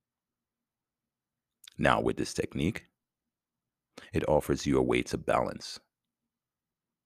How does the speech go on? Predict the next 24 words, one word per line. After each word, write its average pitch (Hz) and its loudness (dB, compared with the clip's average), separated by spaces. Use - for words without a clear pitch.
This - 0
exercise 73 2
offers - 4
a - -2
technique - -4
to - -4
work 69 2
with - -2
the - -2
fix-it - -6
thinking. - -8
You 71 0
can 71 -2
use 78 4
it 64 -2
in 67 -2
a 62 -4
formal 78 0
meditation 82 0
practice, - -6
as 69 -4
I 65 0
mentioned 65 -4
before, 71 -2